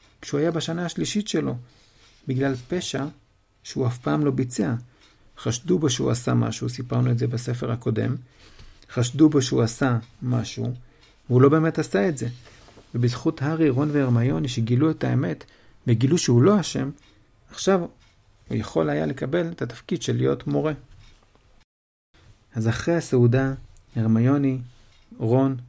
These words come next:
והארי הגיעו לשולחן של הסגל. הרמיוני אמרה, "מזל טוב, הגריד." והגריד אמר, "הכל זה בזכותכם שלושתכם." ושוב, הוא ניגב את הפנים שלו במפית.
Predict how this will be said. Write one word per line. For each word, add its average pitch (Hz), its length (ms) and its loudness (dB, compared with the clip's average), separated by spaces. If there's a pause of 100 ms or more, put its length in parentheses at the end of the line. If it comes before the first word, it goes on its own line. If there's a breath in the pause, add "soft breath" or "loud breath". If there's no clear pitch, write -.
(160)
והארי 123 480 0
הגיעו 123 240 4
לשולחן 123 440 -2
של 123 140 -2
הסגל. 123 480 0 (560 soft breath)
הרמיוני 123 420 4
אמרה, 131 220 2
"מזל 139 320 4
טוב, 202 240 2
הגריד." 170 500 4 (640 soft breath)
והגריד 117 380 2
אמר, 113 320 2 (360)
"הכל 180 300 6
זה 165 120 6
בזכותכם 135 640 2
שלושתכם." 123 760 0 (600 soft breath)
ושוב, 139 420 2 (180)
הוא 117 80 0
ניגב 123 280 4
את 135 120 -2
הפנים 123 320 0
שלו 120 320 -2 (240)
במפית. 123 640 -2